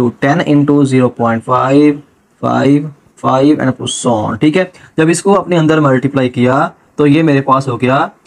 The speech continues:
ये आगे आ जाएगा। जब आपने टेन से multiply करेंगे इसको, तो आपके पास आ जाएगा फ़ाइव पॉइंट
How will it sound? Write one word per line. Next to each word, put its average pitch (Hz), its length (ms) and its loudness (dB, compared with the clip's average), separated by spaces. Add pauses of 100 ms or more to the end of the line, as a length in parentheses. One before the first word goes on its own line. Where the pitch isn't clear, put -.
(160)
ये 160 300 0 (120)
आगे 151 220 0
आ 160 100 2
जाएगा। 139 280 2
जब 156 160 0
आपने 156 200 -2
टेन 170 200 -2
से 220 120 -2
multiply 165 400 0
करेंगे 143 280 2
इसको, 147 260 -2
तो 156 100 -2
आपके 135 200 -2
पास 147 420 0
आ 131 140 0
जाएगा 127 360 0
फ़ाइव 143 540 -2
पॉइंट 247 480 0